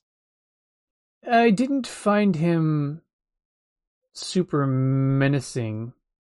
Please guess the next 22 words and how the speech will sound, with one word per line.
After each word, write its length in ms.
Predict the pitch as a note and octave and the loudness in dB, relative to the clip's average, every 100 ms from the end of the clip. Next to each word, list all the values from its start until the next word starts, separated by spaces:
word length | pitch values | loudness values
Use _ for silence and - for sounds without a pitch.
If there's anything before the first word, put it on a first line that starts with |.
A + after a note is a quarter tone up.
| _ _ _ | _ _ _
in 100 | D#3 | -2
the 60 | C3 | -2
first 360 | - B2 A2+ B2 | -2 -4 -4 -6
one, 220 | A#2 A#2+ | -6 -4
and 120 | C3+ | -4
it, 80 | F#3 | 2
and 120 | G3 | 4
it 280 | G#3 A3 F3+ | 4 4 4
didn't 220 | E3+ G3+ | 4 4
quite 380 | - F3 D#3 A#2+ | 2 2 2 -2
get, 400 | C3 C3 - - _ _ _ _ _ _ _ _ | 0 0 -2 -18 _ _ _ _ _ _ _ _
um, 560 | C#3 A#2+ A#2+ A#2+ A#2 A2+ _ _ _ _ _ _ _ _ A#3+ | 0 2 2 0 -4 -6 _ _ _ _ _ _ _ _ -8
like, 340 | D#3 C#3 B2+ | -2 2 2
what 240 | C3 C3+ B2+ | 2 0 0
his, 420 | C3+ B2 - - _ - | 0 -2 -6 -20 _ -4
his 180 | D3+ - | -4 -4
thing 340 | - D3 B2+ | -4 -2 0
was. 200 | A#2 A#2 | -2 -2
Like, 120 | B2 | -2
he's 120 | B2+ A#2+ | -2 -2
got 160 | D3 | -2
this, 340 | C#3 A#2+ - | -2 -4 -6